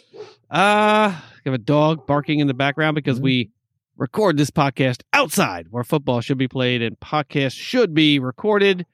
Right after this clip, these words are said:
Speaker 1: I'm gonna take the Steelers and the over, push the Steelers down to minus one, push the over down to forty-seven point five.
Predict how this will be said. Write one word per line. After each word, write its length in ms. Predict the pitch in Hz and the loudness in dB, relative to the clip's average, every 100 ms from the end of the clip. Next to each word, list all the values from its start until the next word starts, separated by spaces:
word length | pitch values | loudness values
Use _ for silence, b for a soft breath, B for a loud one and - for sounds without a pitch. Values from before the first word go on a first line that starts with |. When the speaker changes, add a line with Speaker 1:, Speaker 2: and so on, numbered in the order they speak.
| b b b b b b b b b b _ - | b b b b b b b b b b _ -6
Speaker 1:
I'm 120 | 156 | -2
gonna 160 | 180 170 | 0 0
take 220 | 185 156 | 0 -2
the 60 | 139 | -6
Steelers 1800 | - - - 202 208 202 202 196 190 190 185 185 185 185 180 175 - - _ _ _ - | -8 -12 -10 -4 0 2 2 2 2 2 2 2 2 2 0 -2 -8 -18 _ _ _ -4
and 640 | 175 185 180 180 185 175 - | 0 0 0 0 0 -2 -4
the 300 | 131 139 131 _ | -4 -4 -4 _
over, 840 | - 170 196 180 185 180 175 180 170 _ _ _ | -6 0 0 2 2 2 2 0 -6 _ _ _
push 180 | 196 175 | -4 -4
the 80 | 135 | -6
Steelers 340 | - 170 156 | -2 2 2
down 160 | 147 151 | 2 2
to 40 | |
minus 340 | 143 151 151 143 | 2 2 0 0
one, 200 | 156 147 | -2 -2
push 160 | 143 | -2
the 120 | 139 - | -6 -4
over 280 | 151 160 151 | -2 0 2
down 420 | 143 139 135 131 - _ _ _ | 2 2 0 -2 -6 _ _ _
to 100 | 143 | -4
forty-seven 680 | 127 160 156 143 - 139 131 | -2 2 2 2 2 0 0
point 240 | 117 123 117 | -2 -4 -2
five. 560 | 135 131 123 120 113 | 0 2 2 0 -2